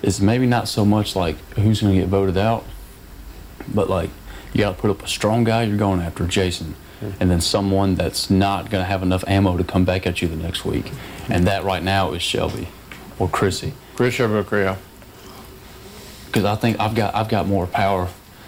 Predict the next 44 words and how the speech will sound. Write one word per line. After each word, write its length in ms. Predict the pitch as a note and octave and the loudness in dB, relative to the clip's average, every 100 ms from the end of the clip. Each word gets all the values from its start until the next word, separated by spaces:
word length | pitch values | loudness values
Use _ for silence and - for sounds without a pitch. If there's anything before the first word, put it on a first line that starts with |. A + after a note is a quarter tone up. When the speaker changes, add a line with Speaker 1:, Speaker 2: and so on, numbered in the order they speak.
| - - - | -20 -10 0
Speaker 1:
in 100 | F#2 | 2
the 80 | F2 | 2
House 480 | G#2 G2 F#2 - - - | 2 0 -2 -8 -12 -8
of, 100 | G2+ | -4
like, 160 | F#2 D2+ | -2 0
votes 560 | G2 G2 F#2+ - - - - | 2 2 2 0 -6 -8 -2
than 160 | F#2+ F#2+ | 2 4
them 160 | F#2 | 4
two 280 | F#2 F2 E2 - - - - - - | 2 0 -2 -8 -18 -18 -18 -18 -6
right 180 | G2 E2+ | -2 0
now. 260 | E2 D#2+ E2+ - - - - - - - | 0 -2 -6 -12 -18 -18 -18 -18 -14 -8
So, 320 | - F#2 F2 - - - - - | -2 0 0 -2 -16 -20 -20 -14
according 300 | - G2+ G#2+ | 0 2 2
to 20 | G#2+ | 2
the 40 | |
plan, 320 | B2 A#2 G#2+ | 2 2 2
if 140 | F#2 - | -2 -2
this, 320 | A#2 A#2+ - - - - - | -2 -2 -6 -16 -20 -20 -4
God, 280 | A#2+ A#2 G2 | 0 2 0
if 100 | F#2 | -2
he 120 | G#2+ | 0
wins 340 | G2 F#2+ F2+ F2+ | 4 4 4 2
veto. 400 | F#2 E2 E2 E2 - - - - - - - - - - - - - - | 0 -2 -6 -10 -16 -20 -18 -18 -18 -18 -18 -18 -14 -14 -14 -18 -18 -6
Speaker 2:
It's 160 | C3+ C3+ | 0 2
all 100 | D3 | 4
right, 260 | F3 A#2+ G#2 | 2 0 0
dude. 400 | C#3 G2+ G#2+ G#2+ - - - - | 0 2 0 -2 -8 -18 -14 -4
It's 140 | A2 A2 | 0 2
okay 220 | G2+ A#2+ | 2 2
Speaker 1:
I 20 | |
mean, 100 | G#2+ | 2
Speaker 2:
because, 160 | F#2+ A2 | 2 2
Speaker 1:
if 60 | G2+ | 2
he 40 | C#3 | 2
Speaker 2:
like 60 | B2+ | 2
Speaker 1:
does 160 | C3+ | 2
win 140 | D3+ D3 | 0 2
veto, 260 | D#3+ F3 E3+ | 2 2 2
I'm 180 | G#2+ | 2
gonna 20 | A2 | 4
be 40 | |
like, 120 | G#2+ | 4
"Look, 140 | A#2 C3+ | 2 2
Jason, 480 | G#2 G#2+ G2+ F#2+ | 0 2 0 -2